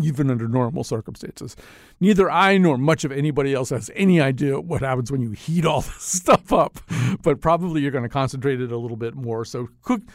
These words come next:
cooking anything in NyQuil, you just use NyQuil the way they tell you to if you have to use it at all. But that doesn't change what happens on the internet, which is, like, this thing. It was an old meme, apparently, that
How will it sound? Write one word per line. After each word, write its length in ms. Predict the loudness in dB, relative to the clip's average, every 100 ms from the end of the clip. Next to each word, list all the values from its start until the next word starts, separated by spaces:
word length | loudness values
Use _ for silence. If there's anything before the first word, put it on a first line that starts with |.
| -20 -4
cooking 340 | -2 0 0
anything 380 | 0 0 0 0
in 160 | 0
NyQuil, 280 | 0 -2 -4
you 100 | -2
just 200 | -2 0
use 180 | 0 0
NyQuil 320 | 0 0 0
the 80 | -2
way 100 | 0
they 100 | -2
tell 200 | 0 0
you 140 | 0
to 260 | -2 -4 -4
if 120 | -4
you 60 | -6
have 120 | -8
to 80 | -8
use 160 | -10 -8
it 80 |
at 120 | -10 -10
all. 240 | -12 -14 -20 -20 0
But 220 | 2 2 _
that 160 | -2
doesn't 220 | 0 0 0
change 320 | 0 2 0
what 100 | -2
happens 240 | -4 -4
on 100 | -4
the 120 | -4
internet, 320 | -4 -6 -8 -10
which 160 | -10
is, 100 | -8
like, 180 | -8 -6
this 200 | -8 -10
thing. 300 | -4 0 0
It 60 | 0
was 140 | -2
an 60 | 0
old 400 | 4 4 4 2
meme, 280 | 4 4 2
apparently, 480 | 0 -4 -4 -4 -6
that 160 | -6